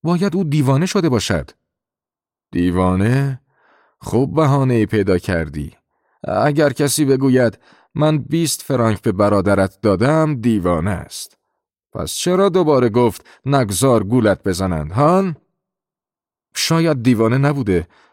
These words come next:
ولی مردمان بدجنسی هستند که بدبختها را دست می‌اندازند. ژرونیمو فریاد زد: «آن، شوخی کرده؟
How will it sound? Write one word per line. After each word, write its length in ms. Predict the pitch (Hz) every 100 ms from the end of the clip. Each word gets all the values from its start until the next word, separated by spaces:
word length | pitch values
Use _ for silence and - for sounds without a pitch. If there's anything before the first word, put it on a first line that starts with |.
| _
ولی 200 | 160 196
مردمان 440 | 190 170 143 160 175
بدجنسی 500 | 156 120 180 - 156
هستند 340 | 127 - 110
که 100 | 127
بدبختها 600 | 107 110 101 107 95 113
را 100 | 113
دست 340 | 92 98 - 101
می‌اندازند. 640 | 87 80 73 76 62 - _ _ _ _ _ _ _ _ _ _ -
ژرونیمو 480 | 110 95 85 85 101
فریاد 500 | - 82 78 104 107
زد: 280 | 113 110 - _ _ _ _ _ _ _ 131
«آن، 460 | 180 226 202 147
شوخی 380 | 120 156 - 233
کرده؟ 600 | 220 170 131 151 190